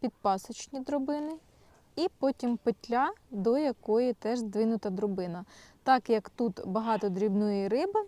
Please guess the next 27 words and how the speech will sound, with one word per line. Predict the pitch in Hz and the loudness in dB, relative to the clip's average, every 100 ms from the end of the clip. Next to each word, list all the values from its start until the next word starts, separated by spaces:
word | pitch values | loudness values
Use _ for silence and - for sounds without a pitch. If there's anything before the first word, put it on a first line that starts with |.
| - | -2
яка | 233 214 220 | -2 0 0
постійно | 190 214 - 240 214 208 190 180 | 0 -4 -2 0 2 0 -4 -8
чіпляє | - 240 - 220 208 196 | -6 -6 0 2 2 2
мою | 190 202 | 0 0
насадку, | 202 202 - 349 - 294 | -2 -2 0 0 0 0
я | 220 247 | 2 2
поставила | - 269 - 233 220 220 214 - | 0 -4 0 0 2 0 0 -4
дві | 190 175 196 226 294 | -4 -2 0 0 -2
підпасочні | - - 190 196 - 208 - 196 | -6 -8 -6 -6 -6 -8 -4 -4
дробини. | 202 185 180 175 180 - - - - | -2 -4 -4 -6 -10 -16 -20 -12 -2
Того | 233 277 339 | 2 2 2
і | |
мене | 262 247 262 | 2 0 -2
часто | 240 240 226 | -4 -4 -6
питають: | 220 - 190 175 | -6 -4 -2 -2
«Зачем, | 180 196 - 330 403 | -4 -4 -2 -2 -2
Оля, | - 269 311 | -2 -2 -2
тобі | 269 196 | -2 -4
скільки | 202 - 247 240 | -4 -6 -4 -2
дробин?» | 196 208 185 180 180 - - - | 0 -2 -2 -4 -8 -14 -20 -6
Тому | 226 | -4
що, | 240 247 | -2 -2
дивіться, | 214 214 190 196 | 0 0 -2 -6
це | - 247 247 | -4 0 2
вже | 240 226 220 | 0 0 0
як | 214 202 - | 0 -2 -4
варіант | 202 196 220 220 202 196 - | -2 0 2 2 0 -4 -8